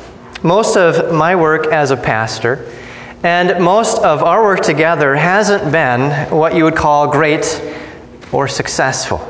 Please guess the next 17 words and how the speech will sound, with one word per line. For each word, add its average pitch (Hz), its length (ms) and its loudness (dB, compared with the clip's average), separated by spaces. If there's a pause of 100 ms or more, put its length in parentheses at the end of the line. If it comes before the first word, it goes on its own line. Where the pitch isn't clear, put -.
(1400)
Our 175 140 2
efforts 190 500 2
at 151 260 0
outreach 156 460 2
and 151 120 0
community 160 300 2
service 151 500 0
have 143 280 0
been 143 180 2
met 143 220 0
with 143 320 0
indifference. 160 840 -2 (800)
Our 160 280 0
efforts 180 600 2
at 160 380 0
evangelism 160 800 2
have, 143 340 0